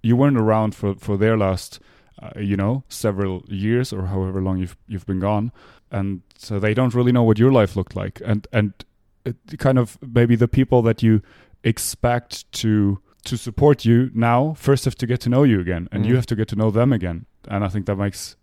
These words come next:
Speaker 1: uh, that's just frustrating in the beginning to notice that, uh, you're coming back to, to people that are very near and dear to your heart, um, but you still, uh, don't know them anymore to a degree. And it takes a lot of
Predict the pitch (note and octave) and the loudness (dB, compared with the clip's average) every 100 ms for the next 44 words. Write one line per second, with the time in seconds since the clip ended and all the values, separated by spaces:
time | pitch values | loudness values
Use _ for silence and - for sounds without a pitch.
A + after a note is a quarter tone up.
0 | _ _ - F#2 F2+ F#2+ - G#2 F#2+ F2+ | _ _ -12 -8 -8 -12 -16 -14 -12 -8
1 | - G#2 - A2+ - - A#2 G2+ F#2 F2+ | -6 -6 -2 -4 -2 -2 -2 0 -4 -4
2 | F#2 G#2 G2+ G2+ F#2 G2+ G#2 - - _ | -4 -4 -6 -6 -4 -4 -4 -8 -18 _
3 | _ _ - G2 F2 - - _ _ F#2+ | _ _ -8 -6 -6 -8 -20 _ _ -6
4 | F#2 G2 A2+ A2+ G#2 A2+ - - A2 G#2 | -4 -2 0 0 0 -4 -4 -4 -2 -2
5 | G#2+ - A2 A#2 G#2 G2+ F#2+ G2 F#2+ F#2+ | -6 -4 -2 -2 0 0 0 -2 -2 -6
6 | _ _ - G#2+ A2+ A#2 A2+ A#2 A2+ G#2+ | _ _ -6 -2 0 2 2 2 2 0
7 | G#2 D3+ F#3 - _ _ - G#2 F#2+ - | 2 0 -2 -14 _ _ -8 -6 -6 -6
8 | G#2 - _ _ - G#2 - - - A#2 | -6 -8 _ _ -8 -8 -8 -12 -2 0
9 | A2+ A2+ A2+ _ _ - - G#2+ B2+ A#2+ | 0 -2 -6 _ _ -18 -16 -2 0 0
10 | A#2 A#2+ B2 G#2 F#2+ F#2 F2+ F2+ F2 F#2+ | 0 0 0 0 -2 -4 -6 -8 -8 -8
11 | F#2 F2+ - F#2 E2+ A2 _ _ _ _ | -8 -8 -6 -6 -6 -10 _ _ _ _
12 | G#2 F#2+ - G#2+ G#2 G#2 G2 | -4 -2 -2 -4 -2 -4 -4